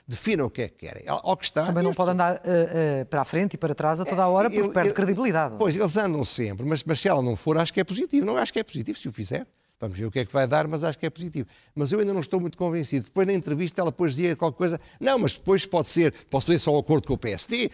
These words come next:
Speaker 1: se depois os partidos estão separados." Portanto, ela já estava,
Speaker 2: Os
Speaker 1: é
Speaker 2: partidos
Speaker 1: aquela
Speaker 2: estão
Speaker 1: ideia,
Speaker 2: separados.
Speaker 1: quer ter de tudo um bocadinho e arrisca-se a ficar sem nada.
Speaker 2: Muito bem.
Speaker 1: Depois, o, o Iniciativa Liberal. A Iniciativa Liberal teve qua-, quatro vírgula nove por cento dos votos, teve oito deputados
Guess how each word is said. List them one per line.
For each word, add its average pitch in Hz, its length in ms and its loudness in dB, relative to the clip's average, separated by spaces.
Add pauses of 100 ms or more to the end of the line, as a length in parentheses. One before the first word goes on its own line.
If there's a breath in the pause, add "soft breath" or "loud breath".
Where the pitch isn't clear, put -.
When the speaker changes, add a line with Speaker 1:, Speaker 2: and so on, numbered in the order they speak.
(100)
Speaker 1:
se - 160 -2
depois 156 220 0
os - 60 -8
partidos 147 340 0
estão 127 160 -2
separados." 180 480 0
Portanto, - 400 -8
ela 196 160 2
já 165 140 2
estava, 175 420 -2 (440 soft breath)
Speaker 2:
Os - 40 -2
Speaker 1:
é 208 120 6
Speaker 2:
partidos - 20 2
Speaker 1:
aquela 185 320 2
Speaker 2:
estão 151 260 2
Speaker 1:
ideia, 175 220 2
Speaker 2:
separados. - 80 -8
Speaker 1:
quer 165 180 2
ter 180 240 0
de 147 80 0
tudo 156 260 -2
um 147 60 -2
bocadinho 139 360 -2
e 156 60 2
arrisca-se 143 320 -2
a 127 60 -2
ficar 123 200 -2
sem 95 140 -8
nada. 85 220 -16
Speaker 2:
Muito 139 220 -14
bem. 87 100 -14 (160)
Speaker 1:
Depois, 190 380 0
o, 180 80 -4
o 165 100 2
Iniciativa 139 340 -2
Liberal. 92 360 -6 (520 soft breath)
A - 60 0
Iniciativa 196 240 4
Liberal 147 400 4
teve 110 640 0
qua-, 120 300 -2
quatro 131 260 -2
vírgula 120 180 0
nove 110 260 -4 (120)
por - 80 -20
cento 117 220 -8
dos - 120 -18
votos, 170 320 -4
teve 120 260 -2
oito 123 280 -6
deputados - 480 -4